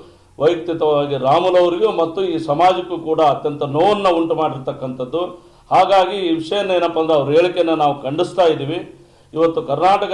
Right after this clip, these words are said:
ರಾಜ್ಯದಲ್ಲಿ ಸುಮಾರು ನಲವತ್ತೆರಡು ಕ್ಷೇತ್ರದಲ್ಲಿ ಏನಪ್ಪ ಅಂದ್ರೆ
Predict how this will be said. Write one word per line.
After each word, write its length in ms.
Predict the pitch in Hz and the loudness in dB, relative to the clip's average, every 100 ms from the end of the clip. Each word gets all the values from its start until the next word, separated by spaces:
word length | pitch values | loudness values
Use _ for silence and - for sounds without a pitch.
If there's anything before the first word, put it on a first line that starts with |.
| 175 | 2
ರಾಜ್ಯದಲ್ಲಿ 460 | 170 165 170 165 160 - - _ - | 2 2 0 0 -2 -6 -20 _ -14
ಸುಮಾರು 340 | 160 190 196 180 | -2 2 2 2
ನಲವತ್ತೆರಡು 640 | 156 180 196 190 190 180 180 175 | 0 2 2 -2 0 0 0 -6
ಕ್ಷೇತ್ರದಲ್ಲಿ 600 | - 196 196 202 196 190 180 | -6 -4 -4 0 0 2 -2
ಏನಪ್ಪ 200 | 175 170 165 | -2 -2 0
ಅಂದ್ರೆ 180 | 170 | 0